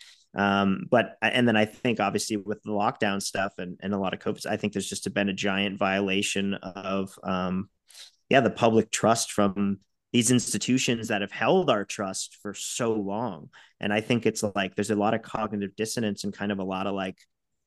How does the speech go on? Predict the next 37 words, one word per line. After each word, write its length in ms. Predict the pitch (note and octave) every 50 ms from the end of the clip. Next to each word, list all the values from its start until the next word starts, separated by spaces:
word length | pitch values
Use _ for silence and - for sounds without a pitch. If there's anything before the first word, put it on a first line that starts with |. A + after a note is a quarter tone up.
| -
uh, 40 | G2 F#2+ F#2 F#2 F#2 F#2 F#2 F#2 F#2 D#2
I 40 | D#2+
mean, 140 | G#2+ G2+ G2
it's 140 | G#2 - G2+
a 20 |
shock 540 | F#2 - - G#2+ _ _ - G#2+ A#2+ - -
to 60 | -
the 80 | G#2 G2+
system 500 | - - - A#2 - - - G2 F#2 F2+
to, 140 | - - F#2+
like, 300 | E2+ F#2 F2+ E2 - _ _ _ _ _ -
you 120 | - G2+
know, 160 | F#2 F2+ E2+ E2+ _ _
disconnect 880 | - A#2+ A#2 - - - - A2+ G2 F#2+ G#2+ G#2 - - - - - -
from, 760 | - - - A2+ G#2 G2 F2+ E2 - F#2 F#2+ F#2 F#2+ F#2+ F#2+ _ _ _ _ _ _ _ -
you 140 | - G#2 G2
know, 100 | G2+ G2+
these 240 | F#2+ G2+ G2 -
institutions 680 | - G#2+ G2 - F#2+ - - G#2+ A2 G#2 - G#2+ G2+ G2
that 140 | - G2 G2
have, 320 | G2 G2 F#2+ G2 F#2+ F#2 - - - _ _ -
uh, 300 | G2 F#2+ G2 F#2+ F#2 F#2
you 100 | F#2+ G2
know, 160 | F#2+ G2 F#2+ - - -
guided 300 | G2 F#2+ F2+ F#2+ G2 F#2+
us 140 | G2 - -
along 300 | G2 G2 G2 F#2 F#2+ G2+
for 140 | - - F#2+
so 220 | - - G2 F#2+
long, 460 | G2 F#2+ F#2 G2 G2+ G2 F#2 F2+ F#2+ - - - - _ _ -
um, 920 | - G2 G2 G2 F#2+ F#2+ F#2 E2+ D#2 - F#2 F#2 F#2+ F#2 F#2 F#2+ F#2 - - _ _ _ -
you 100 | G2+ G2
know, 160 | F#2 F2+ F2
pro-, 220 | - - - - - -
un-, 140 | G#2 G2+ -
un-, 120 | F#2+ G2
unfortunately, 680 | E2+ G2+ G2+ - G2+ G#2 G2+ - G#2 G2 G2 F#2+ F#2+ F2+